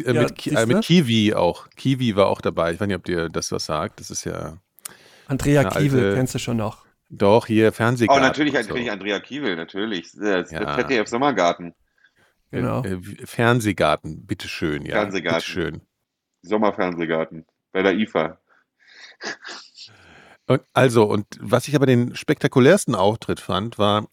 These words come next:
Speaker 1: die Münchner Freiheit. Ja, Münchner Freiheit ist
Speaker 3: Gott.
Speaker 1: aufgetreten. Und jetzt, Sekunde, ne? Und ich hab so gedacht,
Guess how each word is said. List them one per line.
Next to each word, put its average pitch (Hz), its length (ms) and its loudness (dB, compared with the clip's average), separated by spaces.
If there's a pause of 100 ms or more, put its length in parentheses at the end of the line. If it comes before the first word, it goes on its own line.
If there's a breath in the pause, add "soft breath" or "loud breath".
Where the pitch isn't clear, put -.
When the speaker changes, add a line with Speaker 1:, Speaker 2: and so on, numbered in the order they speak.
Speaker 1:
die 104 160 -4
Münchner 143 480 2
Freiheit. 113 840 -4
Ja, 104 200 -2
Münchner 131 340 -2
Freiheit 127 360 2
ist 101 60 -4
Speaker 3:
Gott. 98 80 -6
Speaker 1:
aufgetreten. 98 640 -6 (340 soft breath)
Und 113 180 -2
jetzt, - 400 4
Sekunde, 113 520 2
ne? 127 180 0
Und 117 100 -4
ich - 100 -2
hab 139 100 -4
so 120 80 -2
gedacht, 113 440 0